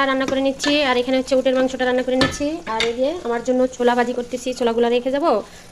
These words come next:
আমি তো চলে যাবো, তার জন্য হচ্ছে ছোলাগুলো ভাজি করে, আহ, খেয়ে ফেলবো। তো দিয়ে দিলাম, এখন হচ্ছে ভালো করে সুন্দর করে কষায় নিব। তো আমি কীভাবে বসাইছি এটা তো দেখাইলামই। চেষ্টা করি আসলে কীভাবে বিদেশে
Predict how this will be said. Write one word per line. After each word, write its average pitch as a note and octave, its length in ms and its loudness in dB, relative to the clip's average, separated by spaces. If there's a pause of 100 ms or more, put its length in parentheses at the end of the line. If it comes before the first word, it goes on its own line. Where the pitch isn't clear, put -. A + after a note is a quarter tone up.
(140)
আমি A#3 140 -2
তো B3 120 2
চলে C4 200 2
যাবো, A3 140 -4 (120)
তার A#3 140 -4
জন্য B3+ 160 2
হচ্ছে C4 200 -2
ছোলাগুলো A#3+ 340 0
ভাজি A#3+ 220 0
করে, A#3+ 140 2
আহ, - 640 -4
খেয়ে C4 200 8
ফেলবো। A#3+ 220 4 (580)
তো A#3 60 2 (100)
দিয়ে B3+ 160 4
দিলাম, C4 180 4 (180)
এখন B3+ 160 2
হচ্ছে B3 200 0
ভালো A#3 140 4
করে A#3+ 160 0
সুন্দর A#3 180 0
করে A#3 180 -2
কষায় A#3 300 2
নিব। A3+ 100 2 (400)
তো - 120 0
আমি C#4 160 2
কীভাবে C#4 200 6 (100)
বসাইছি C#4 320 4 (120)
এটা A#3+ 140 0
তো B3+ 120 -2
দেখাইলামই। A#3+ 440 2 (400)
চেষ্টা D#4 300 4
করি C#4+ 220 6
আসলে C4+ 200 2 (140)
কীভাবে B3 220 2 (100)
বিদেশে A#3+ 220 0